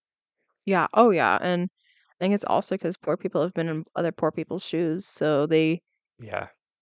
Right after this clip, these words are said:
Speaker 1: I wanna say are more forgiving and more understanding, and people who, I'm not saying all rich people, 'cause there are probably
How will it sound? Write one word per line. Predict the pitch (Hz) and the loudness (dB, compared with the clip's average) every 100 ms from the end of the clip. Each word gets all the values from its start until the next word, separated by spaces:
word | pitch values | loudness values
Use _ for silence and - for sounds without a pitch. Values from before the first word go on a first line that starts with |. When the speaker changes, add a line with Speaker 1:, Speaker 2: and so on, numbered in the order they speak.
| _ _ _ - - | _ _ _ -14 -4
Speaker 1:
I | |
wanna | 180 185 | 0 0
say | - 180 | 0 0
are | 170 170 | 2 2
more | 170 | 0
forgiving | 170 165 160 151 170 190 | -2 -2 -2 -2 -2 -2
and | 175 180 | -4 -2
more | 175 165 | 0 -2
understanding, | 165 - - 156 156 98 156 165 - | -4 -6 -2 -2 0 -2 -4 -6 -4
and | 165 165 170 _ | -4 -4 -6 _
people | 185 180 180 | -2 0 -2
who, | - 170 165 160 165 - _ _ _ | -2 0 2 2 0 -6 _ _ _
I'm | 269 | 4
not | 294 | 4
saying | 269 214 | 6 4
all | 175 | 4
rich | 170 - | 4 0
people, | 156 151 | -2 -2
'cause | - 175 | -2 -2
there | - 190 | 2 4
are | 170 170 | 6 4
probably | - 196 160 160 170 | 2 4 4 4 2